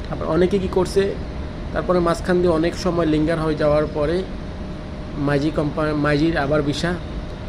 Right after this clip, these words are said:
অনেকেই যাদের পাঁচ লাগানো হয়েছিল, ছয় লাগাইতে পারে নাই, এখন আবার সাত,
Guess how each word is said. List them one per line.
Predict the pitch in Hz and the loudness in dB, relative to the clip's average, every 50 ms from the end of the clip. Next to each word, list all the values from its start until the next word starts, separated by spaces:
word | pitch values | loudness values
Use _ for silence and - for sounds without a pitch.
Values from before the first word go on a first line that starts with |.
| - - - | -8 -8 -4
অনেকেই | 143 143 147 147 139 151 156 151 151 151 147 - - - - - - - - - - - - - - - - 147 - | -2 0 0 0 0 2 0 2 2 0 -2 -4 -8 -8 -10 -8 -10 -10 -10 -10 -8 -8 -8 -8 -8 -8 -8 -4 -2
যাদের | 147 143 139 151 143 - - - - - - - - - - | -2 0 0 -2 -2 -4 -6 -6 -6 -6 -8 -8 -8 -6 -2
পাঁচ | 147 147 147 - - | -2 -2 -2 -2 -2
লাগানো | 156 147 143 143 151 143 151 151 151 151 | 0 0 0 2 2 2 2 2 0 2
হয়েছিল, | 135 139 139 - - 160 160 175 180 - - - - - - - | 0 0 -2 -2 -2 0 0 0 -2 -2 -6 -6 -8 -8 -6 0
ছয় | - 147 147 | 2 4 4
লাগাইতে | 147 147 147 147 147 - 143 | 4 4 4 2 2 0 0
পারে | 151 151 151 | 2 2 2
নাই, | 147 170 180 185 170 - - - - - - - - | 4 2 0 0 -2 -6 -10 -10 -8 -8 -8 -6 -6
এখন | - 127 143 147 147 | -4 -4 -2 -2 0
আবার | 139 147 | 0 -2
সাত, | 139 - 151 143 | -2 0 0 0